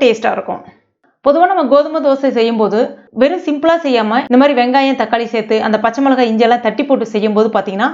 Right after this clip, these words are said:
அந்த வாசனையும் நல்லா இருக்கும், சுவையும் ரொம்பவே சூப்பரா இருக்கும். இது கூட இப்ப நம்ம ஒரு தேங்காய் சட்னி சூப்பரா இருக்குங்க. ரொம்ப சிம்பிளா வேலை முடிஞ்சிரும்.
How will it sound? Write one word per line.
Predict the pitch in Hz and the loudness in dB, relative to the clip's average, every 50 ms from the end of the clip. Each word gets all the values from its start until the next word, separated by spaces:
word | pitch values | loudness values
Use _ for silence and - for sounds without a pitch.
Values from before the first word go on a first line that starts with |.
| - - | -4 -4
அந்த | 190 196 190 190 | -2 0 2 2
வாசனையும் | 214 254 302 302 330 311 311 320 320 294 247 | 2 2 2 0 -2 -4 -2 -2 0 0 2
நல்லா | 214 214 220 214 | 2 2 2 0
இருக்கும், | 202 208 262 330 - - | 0 -2 -4 -6 -4 -2
சுவையும் | - 269 240 262 262 302 302 254 | -2 0 2 2 0 0 0 -2
ரொம்பவே | 208 202 240 254 330 320 320 | 0 0 0 0 0 -2 -2
சூப்பரா | 254 - - 190 185 175 | -2 -2 0 2 2 0
இருக்கும். | 170 - - - - - _ _ _ _ _ _ - | 0 -4 -10 -14 -16 -18 _ _ _ _ _ _ -4
இது | 240 220 220 220 240 | -2 -2 0 0 0
கூட | 247 240 233 226 220 | 0 2 0 0 -2
இப்ப | - 214 208 | -2 -2 -2
நம்ம | 202 208 269 349 403 - - 247 | 0 0 -2 -2 -4 -6 -6 -4
ஒரு | 226 214 - - | -4 -2 0 0
தேங்காய் | 220 220 233 240 233 - | 0 0 0 -2 -2 -4
சட்னி | 226 214 214 247 330 - - - - _ _ _ _ _ _ _ - | -6 -4 -2 -2 -2 -2 -6 -14 -20 _ _ _ _ _ _ _ -6
சூப்பரா | - 311 330 320 - 330 320 320 320 285 | -2 -2 -2 0 0 0 0 2 0 0
இருக்குங்க. | 240 240 226 214 226 285 339 - - - - - - 220 | -2 -2 -2 0 -2 -2 -2 -6 -12 -20 -12 -8 -4 -2
ரொம்ப | 220 285 370 370 - - | 0 0 0 0 0 0
சிம்பிளா | 285 277 277 277 302 302 285 247 | 0 0 0 0 0 2 2 2
வேலை | 226 226 233 226 | 0 0 0 -2
முடிஞ்சிரும். | 220 208 190 226 254 311 349 | -2 -2 0 0 0 0 -2